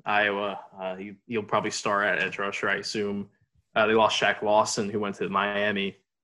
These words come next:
so they need somebody there. He'll be good. Uh, and they got Stefon Diggs. I think to, to an offense that already shocked us, now they got their number one receiver. Uh, I, I think they're gonna be really solid. Uh, look out for Dawson Knox,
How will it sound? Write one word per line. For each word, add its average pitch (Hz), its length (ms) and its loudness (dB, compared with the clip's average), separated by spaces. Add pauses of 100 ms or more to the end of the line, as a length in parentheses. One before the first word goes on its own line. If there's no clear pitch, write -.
(160)
so - 120 -2
they 104 80 4
need 107 200 -2
somebody 98 240 0
there. 98 120 2
He'll 107 120 0
be 110 100 -2
good. 107 340 0 (140)
Uh, 117 240 6
and 131 80 0
they 147 80 8
got 143 120 4
Stefon 123 360 4
Diggs. - 400 -2 (460)
I 120 80 2
think 123 280 2
to, - 200 4
to - 240 4
an 135 100 8
offense 180 440 6
that 143 140 6
already 127 280 6
shocked 110 400 2
us, 127 360 2
now 113 160 4
they 113 140 4
got 107 200 2
their 110 100 -2
number 104 220 -10
one 104 220 -8
receiver. 104 500 -4 (720)
Uh, 101 400 4
I, 113 280 6
I 131 40 4
think 123 260 -2
they're 110 180 2
gonna 107 160 0
be 98 120 -6
really 101 280 -4
solid. 98 420 0 (420)
Uh, 104 340 -4
look 151 200 2
out 185 160 8
for 147 220 2
Dawson 123 440 4
Knox, 110 680 -2